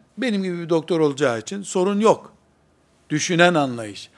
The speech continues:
Sorun olsa da sigorta ödüyor zaten diyen, denen anlayış. Müslüman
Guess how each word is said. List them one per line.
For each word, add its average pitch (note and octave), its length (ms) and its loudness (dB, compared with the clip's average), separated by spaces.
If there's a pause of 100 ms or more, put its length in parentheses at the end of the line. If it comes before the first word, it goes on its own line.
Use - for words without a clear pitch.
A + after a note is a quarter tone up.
(140)
Sorun C#4 320 -4
olsa C4 420 2
da G#3+ 360 2
sigorta A3 380 0
ödüyor G3+ 280 0
zaten C#3 440 0
diyen, C3+ 300 -4 (380)
denen C3+ 420 -2 (100)
anlayış. F#2+ 640 -12 (800)
Müslüman G3+ 720 0